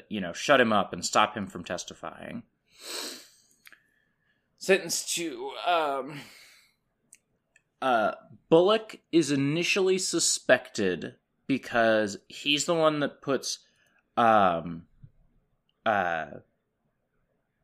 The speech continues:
he's the one that put Conway behind bars, and at one time he was suspected for, like, taking money from Rupert Thorne, so it's, people think that Bullock might have had something to do with it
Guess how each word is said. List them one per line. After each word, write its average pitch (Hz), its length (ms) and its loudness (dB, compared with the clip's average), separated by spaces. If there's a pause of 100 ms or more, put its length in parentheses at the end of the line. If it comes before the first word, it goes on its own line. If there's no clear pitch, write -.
(160)
he's 160 220 -4
the 185 100 4
one 170 140 6
that - 180 -2
put 196 180 0
Conway 175 400 4
behind 135 400 2
bars, 110 480 8 (340)
and 127 140 4
at 120 100 4
one 156 280 4
time 147 400 4
he 131 360 -2
was 120 320 2
suspected 123 640 0
for, 104 600 0
like, 92 240 -2 (560)
taking 139 340 2
money 117 280 4
from 127 220 -4
Rupert 123 300 -4
Thorne, 135 380 -2
so 123 160 0
it's, - 240 -4 (440)
people 170 260 2
think 156 300 0
that 101 200 0
Bullock 120 380 2
might 117 240 2
have 120 100 2
had 110 180 4
something 107 340 -2
to 95 60 -4
do 98 200 -4
with 98 180 -2
it 95 240 -2